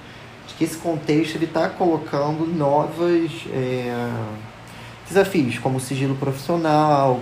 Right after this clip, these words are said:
como não atendimento presencial e et cetera. É, acho que um outro conjunto de questão, ele tá ligado aos meios de trabalho,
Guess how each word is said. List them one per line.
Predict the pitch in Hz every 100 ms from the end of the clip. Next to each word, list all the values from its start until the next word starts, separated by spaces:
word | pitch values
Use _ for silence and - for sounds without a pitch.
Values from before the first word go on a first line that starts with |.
| -
como | 131 127 127
não | 131 131
atendimento | 135 135 127 127 120 -
presencial | 131 123 123 117 - 151 135 147 147 139 127 123 117 - - - - -
e | 127 135
et | 135
cetera. | - - - - - - - - - - - - - - - -
É, | 120 120
acho | 139 156 -
que |
um | 190 175 185
outro | 233 233
conjunto | 196 151 143 131 127 123
de | 117
questão, | - 117 - 147 147
ele | 135
tá | 156
ligado | 151 139 139 143 143 127 117 117 - -
aos | 143 135
meios | 156 151 151 180 233 226 180
de |
trabalho, | 185 190 165 131 113 110 110 110